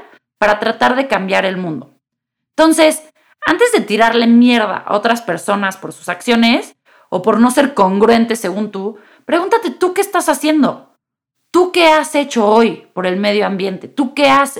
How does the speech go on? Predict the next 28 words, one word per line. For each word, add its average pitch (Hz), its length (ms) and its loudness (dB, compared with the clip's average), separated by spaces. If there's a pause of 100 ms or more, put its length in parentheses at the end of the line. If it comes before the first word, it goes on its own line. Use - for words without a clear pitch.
(120)
hecho 208 340 -4
hoy 202 120 0
por 190 180 -10
la, 160 260 -10
eh, 165 280 -8
igualdad 165 420 -6
de 175 120 -10
género? 170 440 -12 (560)
Y - 100 -6
después, 254 540 0 (400)
platicamos. - 800 -10 (840)
Pero 247 140 2
bueno, 269 220 4
ya 302 260 2
este 311 160 -4
tema 247 540 2
de 185 200 -4
lanzar 180 340 -4
la 226 120 -2
primera 202 380 -2
pedrada 196 560 0
y 175 60 -4
los 165 140 -8
juicios 196 460 -4
es 175 300 -14
un 165 100 -10
poco 156 180 -10
complejo. 226 640 0